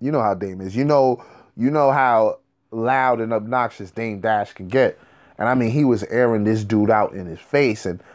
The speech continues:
it got to the point where the lawyer stopped the de-, the deposition and he called the cops. So I was like, "Okay, this is how this started. This looks like, this already looks like he's on some, um, funny duddy shit."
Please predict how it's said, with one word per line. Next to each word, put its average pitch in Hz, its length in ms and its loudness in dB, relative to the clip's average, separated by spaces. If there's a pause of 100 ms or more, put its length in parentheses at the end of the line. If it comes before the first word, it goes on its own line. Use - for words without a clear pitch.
(220)
it 117 100 0
got 139 200 0
to 131 80 -2
the 117 80 -2
point 135 360 -4
where 110 300 0
the 98 100 -6
lawyer 131 380 2
stopped 147 480 0 (260)
the 107 80 -8
de-, 107 220 -2
the 104 180 -6
deposition 110 720 0
and 104 400 0
he 107 80 0
called 107 220 4
the 101 60 -2
cops. 95 440 0 (1300)
So 139 120 2
I 151 40 6
was 165 120 4
like, 95 360 0 (1200)
"Okay, 107 520 0
this 135 200 0
is 101 100 -6
how 107 160 2
this 92 200 -6
started. 101 400 2
This 135 220 -2
looks 120 180 -4
like, 98 220 0 (360)
this 156 200 0
already 190 340 2
looks 180 320 -2
like 127 300 -2 (420)
he's 156 320 0
on 131 180 4
some, 110 380 -2
um, 101 280 -2
funny 139 440 -2
duddy 117 300 0
shit." 87 340 -12